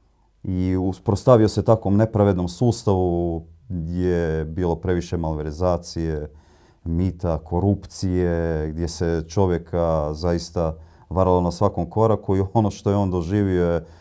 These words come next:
nevjerojatno. To je tamo početak petnaestog stoljeća, gdje su njega doslovce, kasnije nakon što su ga optužili i za herezu i optužili ga za sotonista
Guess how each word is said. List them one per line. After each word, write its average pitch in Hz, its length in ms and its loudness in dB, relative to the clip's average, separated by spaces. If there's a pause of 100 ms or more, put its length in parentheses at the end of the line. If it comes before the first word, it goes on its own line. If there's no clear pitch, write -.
(400)
nevjerojatno. 85 1040 0 (100)
To 87 220 0
je 78 460 -2
tamo 78 380 -4
početak 80 500 -6
petnaestog 80 460 -6
stoljeća, 98 640 -4 (640)
gdje 87 360 0
su 85 500 -2 (120)
njega 92 460 2
doslovce, 87 840 0
kasnije 87 360 -4
nakon 76 220 -8
što 82 140 -8
su 78 180 -8
ga 76 100 -4
optužili 76 720 -6
i 73 60 -8
za 71 220 -8
herezu 78 720 -2 (760)
i 82 260 -2
optužili 82 640 -2
ga 76 580 -4 (220)
za 78 460 0
sotonista 101 760 -4